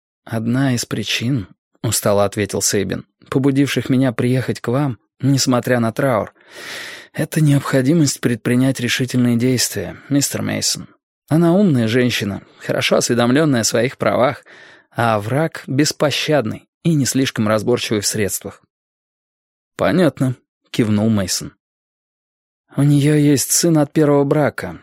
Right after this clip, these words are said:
Стивен Вейткинс», продолжал Сейбин. «Знаете, такой маменькин осведомитель. К его физиономии навечно прилипла приветливая улыбка завоевателя человеческих сердец.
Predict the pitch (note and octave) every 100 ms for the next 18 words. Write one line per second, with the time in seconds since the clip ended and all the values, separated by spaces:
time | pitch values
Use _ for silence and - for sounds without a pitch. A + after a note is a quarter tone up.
0 | - - - D#3+ D3+ D3 E3 A2 - G2
1 | - - - _ - A2 G#2+ G#2+ G#2+ G2
2 | - G2 - F2 - _ _ - E3+ F#3
3 | D3+ A2+ G#2+ - _ E3 - E3 C3+ D3+
4 | E3 C#3 B2+ C#3 C3+ C#3 C#3 C#3 A#2+ -
5 | F2+ _ _ _ _ - C3 C#3 D3+ D3+
6 | C#3+ D#3 F#3+ D3 B2 C#3 E3 - C3+ A#2
7 | C3 C#3 D#3 C3+ A#2 - _ C#3+ C#3 D3+
8 | D#3+ C#3+ C3 C3 B2+ D#3+ D3+ - B2 B2+
9 | B2+ B2 C3+ C#3 A2+ G#2+ - A2+ A#2 C3
10 | - - F#2+ - A2 A2+ - -